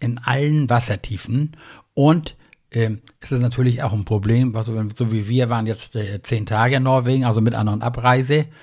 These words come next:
und du fährst jeden Tag, wenn das Wetter gut ist, dann raus aufs Meer. Wenn du nur Glück hast, hast du schon am acht-, ersten Angeltag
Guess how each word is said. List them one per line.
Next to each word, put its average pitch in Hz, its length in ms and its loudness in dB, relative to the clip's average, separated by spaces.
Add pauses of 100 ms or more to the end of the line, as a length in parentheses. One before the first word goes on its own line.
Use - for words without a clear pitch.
(520)
und 123 160 -2
du 117 80 0
fährst 110 400 -2
jeden 104 260 -6
Tag, 117 240 -4
wenn 131 80 -2
das - 160 -4
Wetter 110 180 -4
gut 120 220 -4
ist, 110 140 -6
dann 123 100 -4
raus 117 160 -2
aufs 127 160 -6
Meer. 113 300 0 (500)
Wenn 107 100 -4
du 113 60 2
nur 110 160 2
Glück 143 300 2
hast, 120 340 -2
hast - 180 -4
du 135 60 -2
schon 127 220 0
am 127 160 0
acht-, - 440 -8
ersten 123 500 -2
Angeltag 123 500 0